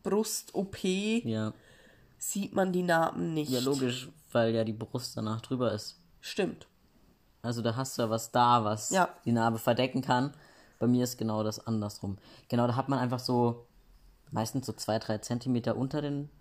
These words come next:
Speaker 2: Nippeln. So, ich glaub, fünf bis zehn Zentimeter, je nachdem, wie viel Brust halt da ist,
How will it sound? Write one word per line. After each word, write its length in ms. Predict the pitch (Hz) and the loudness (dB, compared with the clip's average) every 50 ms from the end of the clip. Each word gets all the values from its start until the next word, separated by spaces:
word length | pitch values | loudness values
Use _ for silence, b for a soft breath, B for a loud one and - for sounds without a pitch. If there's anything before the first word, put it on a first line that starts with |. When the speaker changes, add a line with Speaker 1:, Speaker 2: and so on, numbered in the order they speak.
| - - | -8 -6
Speaker 2:
Nippeln. 480 | 131 135 135 - - 143 139 143 151 147 151 b b b b b b b | -4 -4 -4 -2 -2 0 0 0 -2 -4 -10 b b b b b b b
So, 600 | - - - - 113 113 113 113 113 113 110 110 - - _ _ _ - - - - - - | -16 -10 -4 -2 0 2 2 2 2 2 0 -2 -6 -12 _ _ _ -20 -20 -20 -20 -20 -20
ich 120 | - - | -18 -10
glaub, 220 | - 110 107 104 - | -6 -4 -4 -4 -4
fünf 220 | - 127 135 135 | -4 -4 -4 -4
bis 200 | - - 120 - - | -6 -10 -10 -8 -6
zehn 220 | - 117 120 123 | -4 -2 -2 -2
Zentimeter, 440 | 120 120 120 123 131 131 127 - 120 | -2 -4 -4 -2 -2 -2 -2 -2 -2
je 100 | 113 113 | -2 -2
nachdem, 320 | 113 110 - 117 110 107 104 | -2 -2 -2 -2 -2 -2 0
wie 180 | 113 120 120 | 0 0 0
viel 280 | 117 - - 120 117 110 | -2 -2 0 0 0 0
Brust 380 | 104 - 117 120 123 - - | 0 -2 -4 -2 -2 -4 -4
halt 200 | - 107 104 - | -2 -2 -2 0
da 220 | 110 113 120 120 110 | 2 2 2 2 2
ist, 300 | 123 139 139 - - | 0 -4 -4 -8 -12